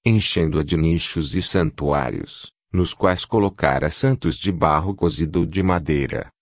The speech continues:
comprados por tudo quanto era de sacristia e igreja velha da Paraíba e de Pernambuco. Ao chegar do Recife para Taperoá, Gustavo mandara procurar, na rua e nas casas de fazenda da nossa vila,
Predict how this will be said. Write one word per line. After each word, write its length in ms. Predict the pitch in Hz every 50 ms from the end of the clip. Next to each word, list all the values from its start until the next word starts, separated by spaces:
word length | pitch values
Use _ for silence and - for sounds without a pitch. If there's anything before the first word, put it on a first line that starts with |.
| _ _
comprados 680 | - - 110 101 90 - - 76 69 67 67 76 80 -
por 200 | - - 113 104
tudo 320 | - - 95 92 82 85
quanto 360 | 78 - - 82 82 - - 98
era 160 | 95 95 92
de 180 | 82 - 107
sacristia 720 | 104 - - 104 98 - - 120 123 113 - - - - 87
e 140 | 95 95 95
igreja 420 | 80 78 78 78 80 76 95 92
velha 420 | 80 73 78 76 73 73 76 78
da 140 | 80 85 85
Paraíba 500 | - - 90 85 82 80 78 80 80 87
e 40 | 87
de 140 | 78 90 90
Pernambuco. 840 | - - 92 90 101 101 101 95 - - - - - - - - - - _ _ _ _ _ _ _ _ -
Ao 120 | 98 104
chegar 460 | 101 - - 110 104 87 82 78 80
do 100 | 78 87
Recife 640 | 82 90 113 104 - - - 123 117 110 - - -
para 260 | - - 90 87 85
Taperoá, 680 | 80 - 87 - - - 90 90 87 82 71 62 55 50 - - _ _ _ -
Gustavo 560 | 92 95 98 - - - 117 113 110 104 113
mandara 460 | 113 113 113 113 95 85 87 85 85 85
procurar, 640 | - - 82 - - - 87 80 67 - - - - _ _ _ -
na 160 | 87 85 78
rua 320 | 71 69 73 76 78 78
e 40 | 78
nas 200 | 73 71 71 -
casas 480 | - - 80 73 69 71 65 71 73 69
de 140 | 71 90 85
fazenda 580 | - - 101 87 73 - 80 76 73 - -
da 140 | - 87 85
nossa 420 | 85 87 82 82 82 - - 80
vila, 580 | 73 65 65 78 80 76 69 - - - - -